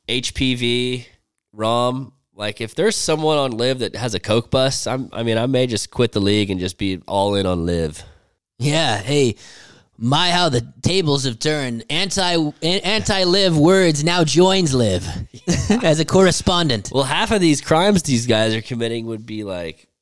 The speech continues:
Speaker 1: execution status in Riyadh.
Speaker 2: Um, I don't know if you remember this. Mike Perez was on The Big Break, and that's how I knew Mike Perez.
Speaker 1: That's right. He
Speaker 2: So
Speaker 1: was.
Speaker 2: R I P Mike Perez.
Speaker 1: Big
Speaker 2: Damn.
Speaker 1: Break was a
Speaker 2: That,
Speaker 1: great
Speaker 2: he died
Speaker 1: show.
Speaker 2: during the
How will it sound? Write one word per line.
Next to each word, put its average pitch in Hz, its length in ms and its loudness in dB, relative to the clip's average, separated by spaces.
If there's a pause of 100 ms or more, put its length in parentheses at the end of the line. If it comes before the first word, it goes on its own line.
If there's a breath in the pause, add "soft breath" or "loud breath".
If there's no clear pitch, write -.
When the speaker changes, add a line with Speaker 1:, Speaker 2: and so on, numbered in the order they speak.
(120)
Speaker 1:
execution 120 640 0
status 90 440 0
in 90 60 0
Riyadh. 85 520 0 (540 loud breath)
Speaker 2:
Um, 113 580 0
I 139 80 -4
don't 185 120 0
know 165 60 2
if 135 80 -2
you 127 80 2
remember 113 220 0
this. 95 160 -4
Mike 113 200 -4
Perez 104 320 0
was 98 120 -8
on 90 80 -6
The 90 60 -6
Big 92 260 -6
Break, 78 360 -10
and 82 120 -8
that's - 140 -8
how 92 140 -6
I 80 120 -8
knew 69 200 -16
Mike - 220 -18
Perez. 92 460 -12 (1120)
Speaker 1:
That's - 300 -20
right. 185 200 -16
He 139 80 -14
Speaker 2:
So - 140 -10
Speaker 1:
was. 104 100 -4
Speaker 2:
R 117 40 0
I 117 140 2
P 107 360 -2
Mike 92 260 -8
Perez. 85 540 -6
Speaker 1:
Big 98 140 -6
Speaker 2:
Damn. 87 200 -6
Speaker 1:
Break 98 280 -6
was 76 100 -14
a - 40 -14
Speaker 2:
That, 151 120 -6
Speaker 1:
great 82 160 -4
Speaker 2:
he 139 80 0
died 139 260 2
Speaker 1:
show. - 60 -10
Speaker 2:
during 104 400 -2
the 90 360 -8